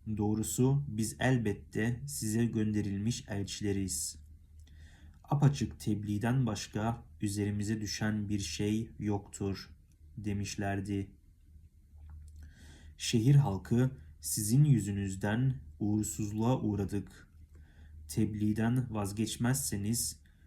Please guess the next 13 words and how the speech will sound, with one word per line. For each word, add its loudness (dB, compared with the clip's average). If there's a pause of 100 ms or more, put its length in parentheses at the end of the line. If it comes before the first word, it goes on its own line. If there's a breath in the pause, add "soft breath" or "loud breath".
şüphesiz -2
ki 2 (180)
sizi -2
kovacağız. -2 (1300 soft breath)
Elbette 2 (140)
bizden 0
size -2
elem 0
verici -2
bir -2
azap -2
dokunacak." -6 (180)
demişti. -4